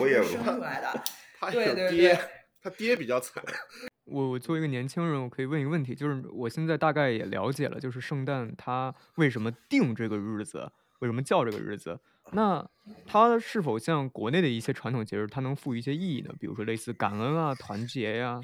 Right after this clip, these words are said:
Speaker 4: 类似中秋节之类的，它赋予了什么意义呢？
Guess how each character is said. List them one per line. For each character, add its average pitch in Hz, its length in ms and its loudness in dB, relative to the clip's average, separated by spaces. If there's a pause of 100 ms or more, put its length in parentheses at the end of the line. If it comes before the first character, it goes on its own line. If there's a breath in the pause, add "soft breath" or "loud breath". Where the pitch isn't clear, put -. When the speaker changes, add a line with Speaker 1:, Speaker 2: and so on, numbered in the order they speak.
Speaker 4:
类 107 100 -4
似 104 100 -10
中 131 200 -4
秋 165 180 -2
节 - 140 -8
之 - 140 -18
类 - 140 -10
的， - 200 -14
它 214 160 2
赋 202 180 2
予 135 40 4
了 113 80 2
什 110 120 -8
么 117 80 -6
意 160 140 -2
义 - 120 -6
呢？ - 140 -10